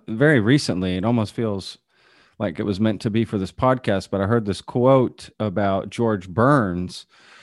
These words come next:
who had said, um, make sure I get this right, uh, "Be-, better to fail at something you love to do than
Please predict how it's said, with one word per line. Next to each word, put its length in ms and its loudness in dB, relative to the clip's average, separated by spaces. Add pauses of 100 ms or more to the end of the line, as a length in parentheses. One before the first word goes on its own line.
(140)
who 160 2
had 120 2
said, 460 4
um, 480 2 (120)
make 140 -8
sure 200 -2
I 40 -2
get 160 -4
this 180 -8
right, 460 0
uh, 260 0 (360)
"Be-, 180 4
better 340 6
to 380 6
fail 460 4
at 120 2
something 420 0
you 160 2
love 260 0
to 140 -2
do 320 -2
than 520 -4